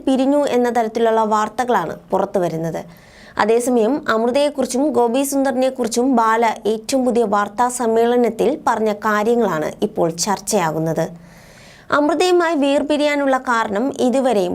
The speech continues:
ബാലയോ അമൃതയോ എവിടെയും പരസ്യപ്പെടുത്തിയിരുന്നില്ല. എന്താണ് കാരണമെന്ന് മാധ്യമപ്രവർത്തകർ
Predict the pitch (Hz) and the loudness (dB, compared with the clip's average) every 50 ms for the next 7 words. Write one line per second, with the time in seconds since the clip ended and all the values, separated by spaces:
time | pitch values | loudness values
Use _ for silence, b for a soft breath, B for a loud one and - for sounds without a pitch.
0 | 180 175 196 202 214 220 226 226 220 240 262 - - 220 220 226 240 254 240 269 | 0 0 0 2 2 2 2 2 2 2 0 -2 -2 -2 0 0 0 2 2 2
1 | 220 175 156 - - - 202 202 196 196 233 240 214 175 156 - - 185 190 196 | 2 2 0 -2 -4 -2 0 0 2 2 2 2 2 0 -2 -2 -2 -2 -2 -2
2 | - 254 240 240 - 170 170 - 180 165 170 175 175 170 175 175 170 B B B | -2 -2 -2 -2 -2 -6 -2 0 0 0 2 0 0 0 0 -2 -4 B B B
3 | B B B B B - 240 254 269 269 285 269 262 262 262 262 262 247 233 240 | B B B B B 0 2 2 2 2 2 0 0 -2 -2 0 0 0 0 2
4 | 254 262 262 247 220 208 233 311 320 269 233 233 226 220 262 254 262 269 262 262 | 0 2 2 2 2 2 2 2 2 2 0 0 -2 -2 -2 0 0 -2 0 0
5 | 254 247 240 - 254 233 247 233 | -2 -2 0 -2 -4 -4 -4 -6